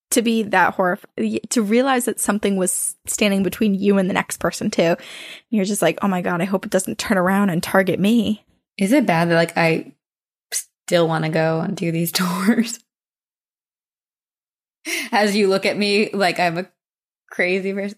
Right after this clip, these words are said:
Speaker 2: Oh, okay.
Speaker 1: <laughs>
Speaker 2: You gave me a look like I was the psycho, so I wasn't sure.
Speaker 1: No,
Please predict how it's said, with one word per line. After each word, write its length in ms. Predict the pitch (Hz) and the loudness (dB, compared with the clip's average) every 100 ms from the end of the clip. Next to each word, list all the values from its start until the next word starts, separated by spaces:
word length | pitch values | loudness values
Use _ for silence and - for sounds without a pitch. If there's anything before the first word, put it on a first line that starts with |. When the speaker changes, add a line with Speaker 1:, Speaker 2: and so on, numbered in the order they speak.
| - | -8
Speaker 2:
Oh, 200 | - 208 269 | -6 -4 -2
okay. 240 | 302 165 - - | -2 -4 -4 -6
Speaker 1:
<laughs> 200 | 330 262 | -6 -4
Speaker 2:
You 80 | 233 | -2
gave 160 | 302 | 0
me 120 | 415 277 | 2 2
a 60 | |
look 300 | 208 190 202 | 2 2 2
like 220 | 185 170 | 0 0
I 100 | 165 | 0
was 160 | 165 165 | 0 -2
the 80 | 170 | -4
psycho, 440 | - 170 175 - | -2 -2 -2 -4
so 240 | 180 165 165 | -4 -2 0
I 80 | 180 | 2
wasn't 340 | 202 208 214 | 2 0 0
sure. 320 | 190 165 - _ | 2 0 -2 _
Speaker 1:
No, 480 | 214 180 180 180 196 | -6 -4 -4 -4 -6